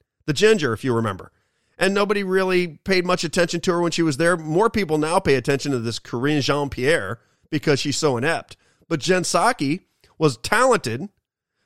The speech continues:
but she's working on, with the Biden administration. Before that, she was with the Obama administration. And now she's working at M S N B C, wouldn't you know?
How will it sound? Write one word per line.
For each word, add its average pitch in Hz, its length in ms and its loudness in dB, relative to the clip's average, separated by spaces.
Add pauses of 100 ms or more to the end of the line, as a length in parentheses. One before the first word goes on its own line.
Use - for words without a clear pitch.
but 196 140 2
she's 170 180 0
working 190 280 0
on, 160 220 0
with 156 140 -2
the 156 80 0
Biden 170 320 -2
administration. 151 540 -2
Before 156 260 -2
that, 165 160 0
she 170 140 -2
was 135 120 -2
with 143 160 -6
the 147 100 -2
Obama 147 420 0
administration. 120 760 -4 (460)
And 208 100 0
now 247 220 2
she's 254 200 -2
working 190 440 0
at 190 200 0
M 170 320 2
S 156 360 2
N 151 180 0
B 175 160 0
C, 269 260 -2
wouldn't 185 260 0
you 208 60 2
know? 247 460 2